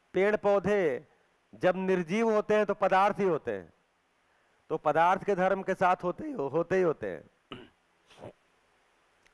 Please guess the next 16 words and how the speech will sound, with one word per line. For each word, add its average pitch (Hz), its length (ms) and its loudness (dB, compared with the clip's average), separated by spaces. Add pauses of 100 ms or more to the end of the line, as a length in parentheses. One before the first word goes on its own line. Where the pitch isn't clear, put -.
(420)
ऐसे 170 300 4
ही 214 60 4
जीव 208 260 0
जंतु 190 360 0
भी 143 320 -6 (360)
पेड़ 190 220 2
पौधों 190 400 2
के 190 120 -2
आगे 170 360 2
की 185 140 -2
रचना 160 360 -2
है, 113 400 -4 (440)
तो 151 100 -4
उनके 170 240 0
अंदर 185 320 2
भी 127 320 -4